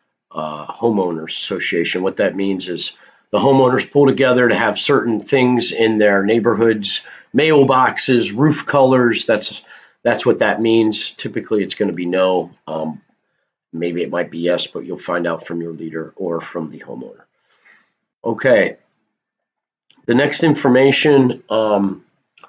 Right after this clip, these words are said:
is what we're always going to install, which is, uh, roof specifications. This is our G A F Timberline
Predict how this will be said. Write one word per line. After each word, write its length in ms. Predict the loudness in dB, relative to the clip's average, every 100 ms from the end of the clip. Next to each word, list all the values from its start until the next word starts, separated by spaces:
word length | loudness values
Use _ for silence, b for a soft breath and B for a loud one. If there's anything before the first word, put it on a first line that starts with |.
| _
is 220 | -4 -2
what 240 | 2 2 4
we're 240 | 2 4
always 300 | 2 2 0
going 280 | 0 2 0
to 160 | 0 -2
install, 540 | -2 4 6 8 6
which 280 | 4 -2 -2
is, 360 | -2 -4 -8 b b b b b b _ -2
uh, 220 | 0 0
roof 240 | 0 -2 -2
specifications. 1160 | 0 0 2 0 2 2 0 -2 -2 -4 -8 -6
This 220 | -4 -2
is 160 | 2
our 160 | 2 2
G 240 | 2 2
A 200 | 4 4
F 120 | 2 0
Timberline 680 | 0 4 4 6 4 0